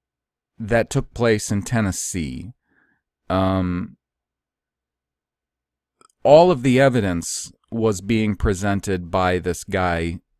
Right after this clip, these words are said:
James Starrs, this professor from D C. That you can find in the book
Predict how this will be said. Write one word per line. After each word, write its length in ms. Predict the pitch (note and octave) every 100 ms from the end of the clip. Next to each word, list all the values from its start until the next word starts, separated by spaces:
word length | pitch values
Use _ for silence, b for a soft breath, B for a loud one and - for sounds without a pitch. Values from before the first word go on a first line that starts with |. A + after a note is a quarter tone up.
| - F#2
James 640 | G2 F#2 F#2 F2+ E2+ - -
Starrs, 880 | - - A2 F#2 E2 C#2+ - - -
this 160 | D2+
professor 680 | - E2 - E2+ D#2+ - D#2
from 260 | - D#2 D#2
D 240 | E2+ D#2+
C. 400 | D2 - D2 C2+ B B B B B B B B _ _ _ _ _ _ _ _ _ _ _ - -
That 320 | B2+ B2+ C#3+ B2+
you 100 | C#3
can 200 | B2 A#2+
find 360 | A#2+ A#2 G#2
in 80 | G2
the 60 | F2
book 300 | F#2 F#2+